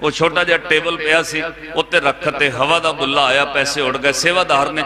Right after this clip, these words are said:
ਚੁੱਕ ਲਏ ਹੋਣੇ। ਉਹ ਮਾਈ ਵਾਪਸ ਚਲੀ ਗਈ। ਇੰਨੇ ਨੂੰ ਉਹਦਾ ਲੜਕਾ ਜਿਹੜਾ ਬਾਹਰ ਖੜਾ ਨਾ ਰੋਡ ਉੱਤੇ ਉਡੀਕ ਕਰ ਰਿਹਾ ਸੀ ਮਾਈ ਦੀ, ਉਹਦੇ ਮਨ 'ਚ ਫੁਰਨਾ ਆਇਆ। ਉਹਨੇ ਕਿਹਾ, "ਜਦੋਂ ਤੱਕ ਮਾਈ ਆਉਂਦੀ ਹੈ, ਮੈਂ ਸੜਕ ਪਾਰ ਕਰ ਲਾਂ ਸਕੂਟਰ,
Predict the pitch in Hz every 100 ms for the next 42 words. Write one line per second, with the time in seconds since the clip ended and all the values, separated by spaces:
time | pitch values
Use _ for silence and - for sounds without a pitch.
0 | 143 170 175 151 127 139 139 139 139 139
1 | - 196 180 160 202 185 175 208 180 208
2 | 226 226 233 220 226 226 - 240 220 165
3 | 175 190 196 190 180 165 156 180 175 165
4 | 170 160 151 180 185 165 185 202 185 156
5 | 151 156 156 156 151 156 156 156 147 147
6 | 151 151 143 156 151 143 123 139 147 143
7 | 143 147 147 143 147 143 147 - - -
8 | - - - - - 202 247 247 202 226
9 | 240 202 208 214 240 202 151 240 190 151
10 | 233 180 151 214 185 - - - 202 233
11 | 208 254 233 208 233 233 226 233 190 180
12 | 226 220 190 190 202 196 226 233 220 202
13 | 233 233 202 180 196 208 202 220 214 202
14 | 226 214 208